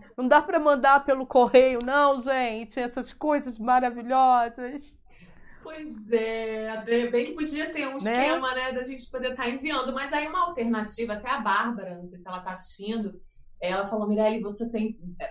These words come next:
Speaker 2: pedindo pelo amor de Deus, né, ela me ligou, tava, não tava se sentindo bem por questões de digestão, e falou, "Não, pelo amor de Deus, mana", ela é do, do Pará, "você tem que,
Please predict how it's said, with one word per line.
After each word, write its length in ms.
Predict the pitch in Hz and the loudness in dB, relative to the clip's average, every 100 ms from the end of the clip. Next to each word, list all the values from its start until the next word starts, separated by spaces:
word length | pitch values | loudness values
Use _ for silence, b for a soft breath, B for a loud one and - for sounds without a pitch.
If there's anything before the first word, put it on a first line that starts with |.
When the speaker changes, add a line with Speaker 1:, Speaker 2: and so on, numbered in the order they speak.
| - | -8
Speaker 2:
pedindo 400 | 262 226 247 - | -6 -2 -2 -2
pelo 180 | 269 262 | -2 0
amor 220 | 262 320 | 0 -2
de 140 | 311 | -2
Deus, 280 | 226 190 175 | -2 -2 -4
né, 100 | 180 | -4
ela 100 | 180 | -6
me 80 | 190 | -4
ligou, 640 | 226 240 185 185 202 220 214 | -6 -6 -8 -6 -2 -2 -2
tava, 220 | 190 185 | -6 -8
não 80 | 185 | -8
tava 180 | 196 | -8
se 100 | - | -8
sentindo 300 | 220 208 214 233 | -6 -6 -6 -4
bem 320 | 196 214 233 | -4 -4 -8
por 100 | - | -10
questões 560 | 208 - 196 202 - _ | -12 -10 -8 -10 -12 _
de 340 | 175 180 - 180 | -16 -16 -14 -14
digestão, 640 | 180 208 214 - 214 226 | -6 -4 -4 -2 0 0
e 60 | 240 | -2
falou, 260 | 254 240 b _ | -6 -10 b _
"Não, 180 | 277 320 | -6 -2
pelo 100 | 302 | 0
amor 220 | 285 285 | 0 -2
de 140 | 311 349 | -6 -4
Deus, 340 | 269 254 254 | 0 0 0
mana", 340 | 220 202 151 151 | -4 -6 -8 -8
ela 140 | 165 | -6
é 80 | 170 | -8
do, 80 | - | -10
do 180 | - | -12
Pará, 400 | - 208 180 147 - _ _ | -6 -4 -4 -6 -10 _ _
"você 160 | - 233 | -8 -4
tem 160 | 262 262 | -4 -4
que, 540 | 277 285 311 339 349 | -4 -4 -4 -6 -12